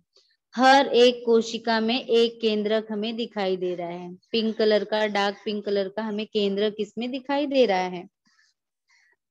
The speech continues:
दोनों किनारों पर संकरी हैं, छोटी अशाखीय व एक केंद्र की मांसपेशी है।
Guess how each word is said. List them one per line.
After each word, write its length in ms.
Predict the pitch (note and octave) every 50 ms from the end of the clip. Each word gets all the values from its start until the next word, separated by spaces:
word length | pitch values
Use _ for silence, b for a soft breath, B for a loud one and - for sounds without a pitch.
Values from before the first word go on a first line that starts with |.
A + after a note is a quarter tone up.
| _ _ _ _ _ - F#3+
दोनों 280 | G3+ A3+ A3+ A3+ A#3 A#3+
किनारों 460 | A3+ B3 B3 A#3 A#3 A3 A3 A3+ A3+
पर 160 | A3 A3+ A#3
संकरी 540 | A3+ A3+ A#3 G#3+ G3+ G3+ A3+ A3 A3+ B3 C4
हैं, 320 | C4 C4 C4+ C4+ C#4 C#4+ - _ _ _ _ _ _ _ _ _ _ _ _ _ -
छोटी 680 | - - A3 G#3+ G#3+ G#3 G#3+ - C#4 D4 D4+ D#4+ F4 F4 - - _ _ _ _ _ _ _ _ _ _ _ _ -
अशाखीय 1000 | G#3+ A3+ B3 C4 B3+ - C#4 B3+ B3+ B3 A#3 - - C4+ C4+ C4+ C#4 C#4+ D4 C#4+ C#4 _ _ _ _ _ _ _ G3+
व 200 | G#3+ A3+ - - - A3
एक 300 | A3+ A#3 B3 A#3 A#3+ C4
केंद्र 580 | B3 B3 - A#3 A3 G#3+ G#3 G#3 G3+ G3+ G#3
की 360 | G3+ - - B3 C#4+ F4 G4+ G4+ - - -
मांसपेशी 920 | G#3 G#3+ G#3+ G3+ G3 G3+ G3 - - - - F3+ F3 E3+ - F3+ F3 E3 E3
है। 180 | D#3 D#3+ E3